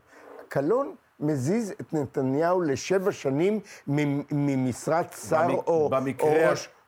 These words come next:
Speaker 2: הרע מבחינתו, במקרה
Speaker 1: או
Speaker 2: הטוב
Speaker 1: ראש
Speaker 2: מבחינתך.
Speaker 1: ממשלה, או ראש ממשלה. שבע שנים מבחינתי זה לא מספיק.
Speaker 2: והכל בהליך מאוד,
Speaker 1: אני
Speaker 2: אה,
Speaker 1: מדבר על
Speaker 2: מזורז.
Speaker 1: הס-, על, אה, אה,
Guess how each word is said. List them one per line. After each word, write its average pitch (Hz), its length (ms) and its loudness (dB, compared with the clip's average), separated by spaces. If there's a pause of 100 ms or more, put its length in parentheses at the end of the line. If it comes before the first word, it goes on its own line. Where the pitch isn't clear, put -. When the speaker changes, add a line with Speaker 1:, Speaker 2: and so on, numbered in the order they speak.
Speaker 2:
הרע 135 340 4
מבחינתו, 135 640 -2
במקרה 131 380 -2
Speaker 1:
או 160 40 4
Speaker 2:
הטוב 170 120 4
Speaker 1:
ראש 220 120 2 (120)
Speaker 2:
מבחינתך. 185 180 4
Speaker 1:
ממשלה, 151 520 2 (240)
או 151 180 2
ראש 165 200 0
ממשלה. 170 440 0 (280)
שבע 165 340 -2
שנים 202 440 0
מבחינתי 190 580 -2
זה 190 140 0
לא 190 120 0
מספיק. 175 480 -8 (640)
Speaker 2:
והכל 107 300 -6
בהליך 123 480 -2
מאוד, 151 160 2
Speaker 1:
אני 170 240 4
Speaker 2:
אה, 208 60 2
Speaker 1:
מדבר 170 640 2
על 156 160 2
Speaker 2:
מזורז. 131 380 0
Speaker 1:
הס-, - 160 -18 (120)
על, 135 300 2 (640)
אה, 127 240 4 (160)
אה, 123 140 4